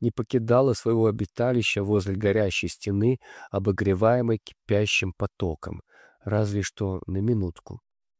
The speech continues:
«Девочка!» — закричал Орло. «Умирает!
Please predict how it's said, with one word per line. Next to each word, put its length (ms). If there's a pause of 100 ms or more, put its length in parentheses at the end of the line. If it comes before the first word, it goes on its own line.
(1000)
«Девочка!» — 760
закричал 600
Орло. 460
«Умирает! 760